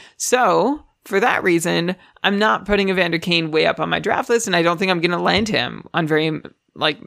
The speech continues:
many of my rosters because I think I'm just cooler to him. Look, I see a seventy, seventy-five point season here. Remember, even for power play, he's not a lock there. Like, he was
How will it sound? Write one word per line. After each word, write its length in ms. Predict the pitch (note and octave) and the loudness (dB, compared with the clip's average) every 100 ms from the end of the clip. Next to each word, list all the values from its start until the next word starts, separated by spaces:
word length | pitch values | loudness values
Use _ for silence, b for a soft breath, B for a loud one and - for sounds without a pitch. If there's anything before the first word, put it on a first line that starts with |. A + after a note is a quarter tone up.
| - - | -18 -8
many 280 | D3+ D3 | -4 -2
of 80 | D3 | -2
my 140 | D3+ D3+ | -2 0
rosters 720 | D3 A#3+ - B2 C3 C3+ - A3+ | 0 0 0 -2 -2 -4 -10 -10
because 680 | - D3+ E3+ D3 C#3+ - - - | -8 -4 0 0 0 -2 -4 -6
I 100 | - | -8
think 260 | E3+ - D#3 | -6 -4 0
I'm 220 | E3+ E3 | 0 0
just 220 | D#3 E3+ | -2 -2
cooler 380 | - F3+ F#3+ G#3 | -2 -2 0 0
to 120 | - | 0
him. 220 | D3+ C#3+ C#3+ B B - | 0 -2 -6 B B -2
Look, 200 | A3+ - | 0 2
I 120 | E3 | 2
see 220 | G#3 B3+ | 2 0
a 60 | B3 | 0
seventy, 540 | - G3+ F3+ F#3 G3 | 0 0 0 2 0
seventy-five 600 | - E3 D#3+ D#3+ D#3 D3+ | 2 0 0 0 0 -2
point 300 | - D#3 D3 | -2 -2 -2
season 340 | - D#3 D3 D3+ | -6 -6 -6 -4
here. 320 | D3+ D3 D3 B - | -2 -2 -4 B -4
Remember, 440 | F#3+ G#3+ A3+ D3 C3+ | 0 0 2 0 -2
even 640 | - G3+ B3 A#3+ A#3+ A3+ - | -2 0 0 0 -2 -6 -8
for 360 | - G3+ F#3 - | -2 0 0 -2
power 320 | - F#3 C4 | -2 0 0
play, 360 | - A#2+ A2+ | -2 -4 -4
he's 220 | E3 E3 F3+ | -2 0 0
not 140 | A3+ | 0
a 60 | G#3+ | 2
lock 320 | D#3+ B3 - | 2 0 -2
there. 200 | - - | -4 -2
Like, 160 | D#3 | -4
he 120 | - G3+ | -2 0
was 260 | A#3 G3 | 0 -2